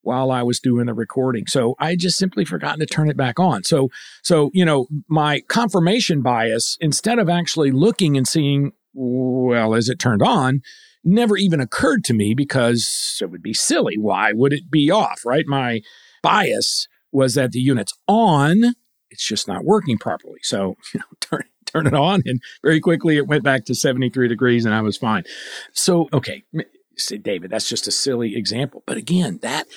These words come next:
that kind of thing where we just automatically assume things, instead of checking, instead of being sure, we just assume things, happens all the time. And it happens with, uh, events and things that are happening. It happens with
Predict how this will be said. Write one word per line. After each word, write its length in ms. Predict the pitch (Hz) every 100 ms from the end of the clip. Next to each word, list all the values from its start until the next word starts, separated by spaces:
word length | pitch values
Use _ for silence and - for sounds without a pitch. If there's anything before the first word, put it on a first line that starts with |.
| - _ -
that 320 | 160 220 -
kind 320 | - 190 202
of 100 | 175
thing 180 | 190 143
where 100 | 131
we 120 | 180
just 220 | 175 -
automatically 580 | 139 190 220 208 208 214
assume 580 | 180 - - 339 247 208
things, 520 | 139 95 92 127 - - _ _ _
instead 220 | - 226
of 100 | 359
checking, 380 | - 240 - 240
instead 240 | 233 - 185
of 80 |
being 140 | 269 285
sure, 500 | - 226 196 202 202
we 320 | - - -
just 160 | - 208
assume 540 | - - 247 277 254
things, 520 | - 101 90 127 - - -
happens 360 | 165 - 160 - -
all 500 | 160 156 175 190 175 _ _ _ _
the 320 | 156 160 156 -
time. 420 | 151 151 131 82 _ - -
And 100 | 135
it 120 | -
happens 580 | 143 160 185 175 175 127
with, 340 | 127 113 107
uh, 160 | 110 -
events 440 | 107 123 185 -
and 120 | 147
things 200 | 131 170
that 100 | 160
are 60 | -
happening. 300 | 175 202 175
It 100 | 131
happens 480 | - 151 - 170 123
with 260 | 139 131